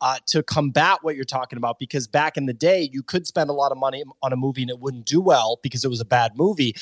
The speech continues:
But now what you can do is you can make a Marvel movie or a D C movie, and no matter what, it's a bad movie. But no matter what, it makes a lot of money, right? So you can make these bad comic book movies. <laughs> I mean,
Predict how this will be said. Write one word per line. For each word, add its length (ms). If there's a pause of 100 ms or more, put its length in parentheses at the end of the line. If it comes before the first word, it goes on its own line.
(200)
But 100
now 240
what 180
you 80
can 120
do 100
is 140
you 80
can 100
make 140
a 20
Marvel 400
movie 340
or 100
a 60
D 220
C 260
movie, 380
and 140
no 100
matter 340
what, 240
it's 140
a 60
bad 340
movie. 480
But 140
no 120
matter 320
what, 400
it 80
makes 300
a 60
lot 220
of 60
money, 240
right? 300 (360)
So 180
you 140
can 140
make 220
these 160
bad 420
comic 400
book 180
movies. 300
<laughs> 100
I 40
mean, 100